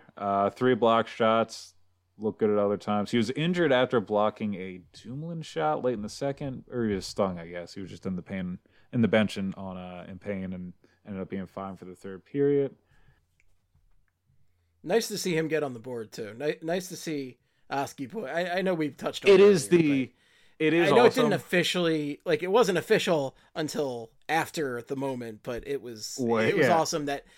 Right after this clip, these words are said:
Speaker 2: both him and Patrick were able to get on the board
Speaker 1: Yeah.
Speaker 2: last night.
Speaker 1: No, it was awesome. It was just, it sucks that it's such, like, there's no ceremony or, like, it's, it's not an event that Lindblom was able to score a goal coming back.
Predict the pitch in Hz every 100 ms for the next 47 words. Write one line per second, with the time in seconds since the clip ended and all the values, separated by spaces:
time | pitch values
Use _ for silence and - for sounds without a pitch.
0 | - 233 226 - 285 208 208 190 - 160
1 | - 120 - _ _ 156 - 151 139 127
2 | 123 117 113 120 185 320 - - 98 -
3 | _ _ 185 180 170 175 120 120 - 98
4 | 113 156 160 - 160 - - 147 - 165
5 | - 156 139 117 - - 139 - 143 120
6 | 107 _ _ _ _ _ _ _ 135 123
7 | 127 127 127 - - - 120 110 104 95
8 | 92 95 92 92 92 90 - - - -
9 | - 135 117 127 123 123 107 101 101 101
10 | 92 95 92 92 90 87 90 90 92 -
11 | - 95 95 90 90 87 85 - _ _
12 | _ _ _ - - _ _ _ _ _
13 | - 113 92 90 87 85